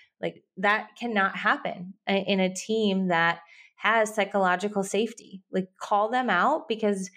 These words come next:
when you do that, you are also showing the person that that person was talking to that it's unacceptable. Um, so you gotta make sure that you, you nip that in the butt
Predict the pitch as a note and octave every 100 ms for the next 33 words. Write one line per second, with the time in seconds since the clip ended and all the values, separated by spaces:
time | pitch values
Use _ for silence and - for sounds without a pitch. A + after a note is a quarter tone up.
0 | - - _ _ _ _ G3+ A3 A#3 A#3+
1 | G#3 G#3+ C4 D4 E4 F4+ - _ _ _
2 | _ _ _ _ _ G3+ A#3 B3 A#3+ A3
3 | A3+ C4 B3+ - A3+ A#3 A#3 G#3 - A#3+
4 | C4+ B3+ G#3 G3+ G3+ A3+ A3 F#3+ F#3 G3+
5 | G#3 C4 C4 C#4+ C4+ A3+ G3 F#3+ - G3
6 | F#3+ F#3+ E3+ - F#3 - - _ - -
7 | - - _ F#3+ F3 F3 F3+ G3+ F#3+ G3+
8 | G#3 G#3 G3 F#3+ G3+ F#3 - F#3 F3+ F3+
9 | F3+ F3+ F#3 F#3 F3 E3+ E3+ E3+ D#3+ D3+